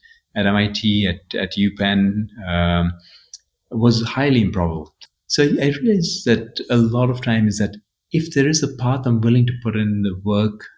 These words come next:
uh, a tremendous amount of work to find it and, and make it possible. So I'm, I'm very, very comfortable i-, in that. The one thing I will say that is, uh, as people looked at,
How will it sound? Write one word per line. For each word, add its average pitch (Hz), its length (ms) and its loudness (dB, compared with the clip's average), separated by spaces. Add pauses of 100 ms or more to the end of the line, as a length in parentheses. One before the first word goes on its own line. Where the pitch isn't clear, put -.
(200)
uh, 92 320 -2
a 107 140 -6
tremendous 120 420 2
amount 92 160 -2
of 90 60 -2
work 95 260 -4
to - 80 -20
find 98 460 -6
it - 220 -8 (200)
and, 87 500 -2
and 87 200 -2
make 87 160 -2
it 87 80 -18
possible. 82 320 -12
So 113 140 -2
I'm, 113 60 0 (300)
I'm 131 180 2
very, 165 360 2 (420)
very 139 220 2
comfortable 120 680 2
i-, 107 220 0
in 101 180 0
that. 92 240 0 (380)
The 135 80 0
one 190 100 4
thing - 120 -2
I 170 80 4
will 139 160 6
say 131 240 0
that 107 260 0
is, 101 360 0
uh, 95 240 2
as 104 140 -4
people 107 220 0
looked 107 240 0
at, 107 100 -2